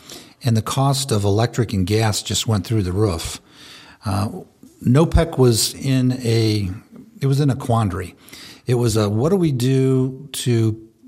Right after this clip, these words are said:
save as much money to the residents as possible? And nopec is an organization that's run by, uh, a group of governments.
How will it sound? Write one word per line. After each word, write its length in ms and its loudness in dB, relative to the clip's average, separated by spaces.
save 360 2
as 140 2
much 300 0
money 280 2
to 200 -4
the 100 0
residents 640 0
as 80 -6
possible? 720 -2
And 100 0
nopec 340 0
is 120 0
an 120 2
organization 720 0
that's 220 -4
run 480 2
by, 540 -2
uh, 240 -4
a 60 2
group 300 2
of 180 -4
governments. 680 -2